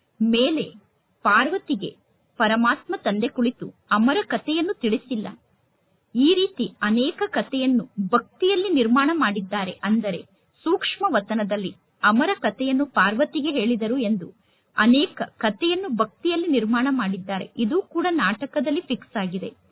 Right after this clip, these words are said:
ಕಲ್ಪದ ನಂತರ ಪುನಃ ಇದೇ ರೀತಿ ಕಥೆಗಳನ್ನು ನಿರ್ಮಾಣ ಮಾಡುತ್ತಾರೆ. ಪರಮಾತ್ಮ ತಂದೆ ಕುಳಿತು ಮಕ್ಕಳಾದ ನಿಮಗೆ ಭಕ್ತಿ ಮತ್ತು ಜ್ಞಾನದ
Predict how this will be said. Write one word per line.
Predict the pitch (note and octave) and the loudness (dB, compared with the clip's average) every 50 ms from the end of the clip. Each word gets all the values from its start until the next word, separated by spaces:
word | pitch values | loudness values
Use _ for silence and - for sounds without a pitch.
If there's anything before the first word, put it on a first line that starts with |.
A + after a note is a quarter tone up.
| _ _ _ _ _ | _ _ _ _ _
ಕಲ್ಪದ | - - A3+ D4+ D#4+ - G4 G4 G4 F#4+ | -2 0 0 0 0 0 -2 -2 0 0
ನಂತರ | E4+ A#3+ G3+ A#3 A#3 - G#3 G3 - - _ _ - | 0 0 0 -2 -2 -2 -4 -6 -6 -10 _ _ 0
ಪುನಃ | C4 A#3+ B3 D#4 - - - - - - | 2 2 2 2 0 -4 -8 -8 -6 -4
ಇದೇ | A#3 G#3+ G3 B3 C4+ E4+ | -4 -2 0 0 0 0
ರೀತಿ | F4+ F#4 - - F#4+ | 0 -2 -2 -4 -6
ಕಥೆಗಳನ್ನು | - - A3 G3+ - C4+ C4+ D4+ D4+ D#4+ D#4+ F4+ | -2 -2 -4 -2 -2 -4 -2 0 0 0 0 0
ನಿರ್ಮಾಣ | D#4+ A#3+ G3+ G#3 G#3+ A3+ A3+ B3+ D4 | 0 0 2 2 0 0 0 0 0
ಮಾಡುತ್ತಾರೆ. | D4 B3 G#3+ G3 G3 - _ F#3+ F#3 F#3 F3+ - - _ _ _ _ _ _ _ _ _ _ | 0 0 -2 -2 -6 -8 _ -8 -8 -8 -10 -14 -16 _ _ _ _ _ _ _ _ _ _
ಪರಮಾತ್ಮ | A#3 G#3+ G#3+ A3 A3+ A3+ A#3 D4+ - _ - G4+ | 0 0 2 2 2 2 2 2 0 _ -6 -6
ತಂದೆ | - - G3+ F#3+ G3 G#3+ | -4 -2 -2 -2 -2 -2
ಕುಳಿತು | A#3+ - A#3+ G#3+ G#3+ - - - - - G3+ | -4 -4 -2 -4 -4 -4 -8 -14 -10 -4 -2
ಮಕ್ಕಳಾದ | A3+ A3+ - - _ - F4 E4 E4 D#4 D#4 D4 E4 | -2 -2 -2 -6 _ -2 0 0 0 -2 0 0 0
ನಿಮಗೆ | D4+ C4+ A3 G#3 F#3+ F#3+ - - - _ _ _ _ _ _ _ G3 | 0 2 2 0 -2 -6 -10 -16 -18 _ _ _ _ _ _ _ -4
ಭಕ್ತಿ | F3+ A#3+ A#3+ A#3+ - _ _ _ - F#4+ G4 A4 | -2 0 -2 -2 -4 _ _ _ 0 0 2 2
ಮತ್ತು | F#4+ C#4+ - - _ F4+ | 0 -4 -4 -4 _ -4
ಜ್ಞಾನದ | C#4+ A#3 - G#3 A3+ G3+ F3+ F3 A3+ C4+ B3+ | -4 -2 -2 0 0 0 2 0 0 0 0